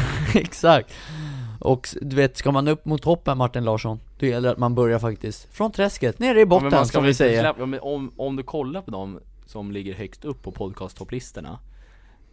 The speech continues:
Speaker 2: är det någon podd som släpper varje dag,
Speaker 1: <laughs>
Speaker 2: Luka?
Speaker 1: Det är fan sant.
Speaker 2: Det är en gång i veckan.
Speaker 1: En gång i veckan.
Speaker 2: Så behåller man nyfikenheten
Speaker 1: Mm.
Speaker 2: och spänningen.
Speaker 1: Det är helt rätt.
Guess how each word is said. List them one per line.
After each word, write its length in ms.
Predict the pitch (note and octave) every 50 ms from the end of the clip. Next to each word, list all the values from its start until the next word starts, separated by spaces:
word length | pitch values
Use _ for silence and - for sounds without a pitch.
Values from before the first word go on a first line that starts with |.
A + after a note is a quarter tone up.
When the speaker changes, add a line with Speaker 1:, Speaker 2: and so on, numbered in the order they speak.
| -
Speaker 2:
är 240 | - C3 D3+ E3 F3
det 80 | F3 D3+
någon 400 | C3+ C3+ D3 E3 E3+ E3 D3 C3
podd 360 | - - G#2 G2+ G2 G2+ G#2
som 340 | - A#2+ A2 A2 A2 G#2+ - -
släpper 420 | G2+ - - A2 A2+ - - G#2+
varje 460 | G#2 G#2 A2+ A#2+ A#2+ A2 G#2+ A#2+ - G#2+
dag, 200 | A2 D3 D3 A#2 G#2+
Speaker 1:
<laughs> 80 | -
Speaker 2:
Luka? 380 | F3 E3+ - E3+ C3 G2 - A2+ E3+ D#3+ - E3+ C#3+
Speaker 1:
Det 280 | D#3+ D#3 E3+ G#3+ C3+
är 60 | D3+ -
fan 280 | - - C3 A2+ A2+
sant. 360 | - - - A2 G#2+ G#2 - -
Speaker 2:
Det 80 | - D#3+
är 80 | G#2+
en 220 | - C#3+ C3 B2+ B2+
gång 160 | A#2+ A#2 A2+
i 40 | A2+
veckan. 240 | A2+ G2+ - - B2 C3 B2+
Speaker 1:
En 80 | B2 A#2+
gång 220 | A#2+ A#2 A#2 A#2
i 40 | A#2
veckan. 440 | A2 A2 G#2+ - - A2+ G#2+ G2 F#2+
Speaker 2:
Så 280 | - - D#3 D#3+ E3+ E3
behåller 440 | E3 F3 D#3+ D3+ D3 C#3+ C3+ C3+
man 180 | C3 C3 C3 C3
nyfikenheten 1000 | D3 C#3+ A#2+ A2 - - A#2+ A2+ - - A2+ G#2+ A#2+ C3+ C3+ B2+ - - G2+ E2 - F2+
Speaker 1:
Mm. 180 | - A#2 A2+ A2
Speaker 2:
och 160 | A#2+ A2+ -
spänningen. 720 | - - - D3+ C3 A2 B2 A2+ A2+ - - A2 A2 A#2+
Speaker 1:
Det 60 | A#2
är 20 |
helt 380 | A2+ A2 G#2+ G2+ F#2+ - - -
rätt. 460 | - F#2+ F#2+ - - - - - -